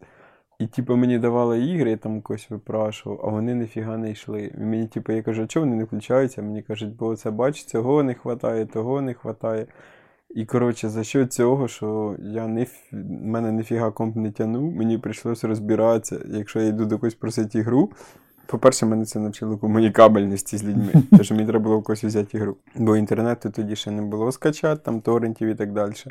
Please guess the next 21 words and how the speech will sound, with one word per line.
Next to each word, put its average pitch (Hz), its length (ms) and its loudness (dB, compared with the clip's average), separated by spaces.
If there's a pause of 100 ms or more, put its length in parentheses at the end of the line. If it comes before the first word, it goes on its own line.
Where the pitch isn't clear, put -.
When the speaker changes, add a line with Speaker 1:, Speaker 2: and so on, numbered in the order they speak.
(100)
Speaker 1:
Купити 123 500 4
там 107 180 2
теж 131 220 0
їх 143 160 -2
на 117 80 0
базарах 113 460 -2
особо, 104 300 -8
я 107 100 -6
не 104 120 -8
пам'ятаю, 107 320 -10
що - 160 -14
вони 101 180 -6
прид-, 101 400 -10
продавалися. 101 720 -6 (300)
Коротше, 104 320 0
це 127 220 4
десь 123 160 -2
треба 107 340 -2
брати 104 420 -4
у - 20 -4
знайомих. 104 580 -6